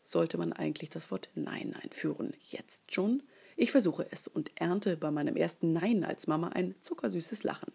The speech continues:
Na gut, vielleicht war es auch eher ein Nein statt einem Nein. Aber immerhin, meine erste Ansage als Mama habe ich gemacht. Hm, aber versteht sie das überhaupt schon? Plötzlich zweifle ich. Kann ich das eigentlich?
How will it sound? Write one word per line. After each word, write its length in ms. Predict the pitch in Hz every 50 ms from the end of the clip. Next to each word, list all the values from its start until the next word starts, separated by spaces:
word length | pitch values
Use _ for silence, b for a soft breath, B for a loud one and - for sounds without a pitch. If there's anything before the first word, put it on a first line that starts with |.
| _
Na 160 | 180 175 165
gut, 260 | 156 160 180 165 - B B B B B B B B
vielleicht 340 | - 214 226 233 226 - 226
war 80 | 214
es 100 | 208 208
auch 100 | 190 -
eher 260 | - - 185 180 175 - _ _ _ _
ein 280 | - 151 143 135 139 - _
Nein 420 | 175 165 151 151 165 220 339 370 339 B B B B B
statt 240 | - - - 165 -
einem 300 | - 156 160 147 143 - - _ -
Nein. 500 | 143 139 127 120 92 65 - - - B B B B B B
Aber 260 | - - 156 - -
immerhin, 420 | - 156 143 160 170 208 226 175 B B B B
meine 240 | - 170 160 - -
erste 320 | - 160 - - - -
Ansage 460 | - 233 269 262 - 185 180 165 -
als 160 | - - - -
Mama 300 | 170 175 196 233 277 294 - _ _ _ -
habe 200 | 185 170 147 -
ich 120 | 190 -
gemacht. 500 | - 269 220 165 - - - - - - _ _ _ _
Hm, 260 | 170 160 156 147 147 - _ _ _ _ _ _ _ _ -
aber 280 | - 143 - - - - _ _ _ _ _ _ _ _ _ _
versteht 380 | _ - 160 - - 151 147 -
sie 80 | - 147
das 160 | 165 165 -
überhaupt 340 | 170 170 165 170 - - -
schon? 240 | 202 208 233 254 B B B B B B B B B B
Plötzlich 560 | - - 226 226 226 - 233 226 220 - - -
zweifle 440 | - - - - - - - - -
ich. 240 | - - - - - _ _
Kann 200 | - - 190 233
ich 160 | 226 - -
das 200 | - - - -
eigentlich? 600 | - - - - - - - - - - - -